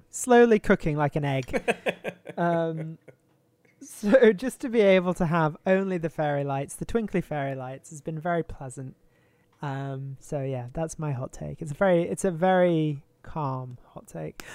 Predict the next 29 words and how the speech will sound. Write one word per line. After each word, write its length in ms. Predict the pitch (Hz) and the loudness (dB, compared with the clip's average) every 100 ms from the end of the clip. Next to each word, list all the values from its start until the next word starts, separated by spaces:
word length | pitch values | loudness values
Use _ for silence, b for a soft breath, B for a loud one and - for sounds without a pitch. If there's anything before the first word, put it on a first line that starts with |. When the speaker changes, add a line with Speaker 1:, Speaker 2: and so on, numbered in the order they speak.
| 220 | 2
Speaker 1:
By 140 | 233 | 6
the 80 | 233 | 8
way, 140 | 208 | 6
did 140 | 156 190 | 4 0
you 100 | 233 | -2
see 160 | - | -2
the 120 | 277 262 | -2 0
C 160 | 247 | 2
N 120 | 196 180 | 4 2
N 160 | 165 | 0
coverage 440 | 170 151 156 160 165 | -2 -2 0 -2 -2
was 160 | 156 | -6
co-, 220 | - 180 - 170 | -2 -4 -4 -8
sponsored 540 | - - 151 147 175 | -6 -2 -2 -2 -2
by 180 | 160 151 | 0 0
Calm, 580 | - 170 151 147 165 202 | 0 -2 -2 -4 -6 -8
which 160 | 175 180 | -2 0
I 100 | 165 | 0
think 240 | 185 170 | -2 -2
was 160 | 170 160 | -2 -2
the 100 | 151 | -2
best 320 | 156 151 - | 0 0 0
piece 180 | 170 165 | -2 -2
of 100 | 151 | -2
marketing 600 | 143 147 - 170 160 156 | -2 -2 -2 0 0 0
that 120 | 156 | -2
I've 180 | 160 160 | -4 -8
ever 280 | 180 151 147 | -6 -4 -4
seen? 480 | - 143 143 151 | -4 -6 -4 -8